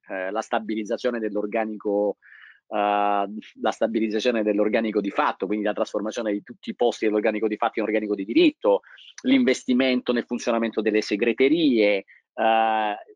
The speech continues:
ripensare il sistema di reclutamento, a cui dedicheremo un appuntamento specifico. Avevamo già iniziato a ragionarci prima del covid,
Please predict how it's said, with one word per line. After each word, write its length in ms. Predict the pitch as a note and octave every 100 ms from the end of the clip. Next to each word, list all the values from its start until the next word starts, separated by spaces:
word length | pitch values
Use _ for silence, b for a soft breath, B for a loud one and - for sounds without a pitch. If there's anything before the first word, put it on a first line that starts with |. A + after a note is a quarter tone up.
| _ _ _ _
ripensare 720 | - C#3 D3+ D#3+ D3+ - F3
il 80 | D3+
sistema 440 | - C#3 - D3+ C3+
di 100 | C3+
reclutamento, 580 | C3 C#3+ E3+ G#3 D3
a 40 | A#2
cui 120 | B2+
dedicheremo 400 | A#2 A#2 C#3 C#3+
un 60 | B2
appuntamento 640 | - A#2+ B2+ C3+ C3+ A2+
specifico. 640 | - - B2 - D#3 A2+ A2
Avevamo 360 | A2 C3+ C3
già 100 | B2
iniziato 320 | D3 C3 C#3+
a 20 | B2+
ragionarci 600 | A#2+ B2 C#3 C#3+ - B2
prima 240 | D3 C3
del 140 | A2+ -
covid, 400 | - C#3 G#2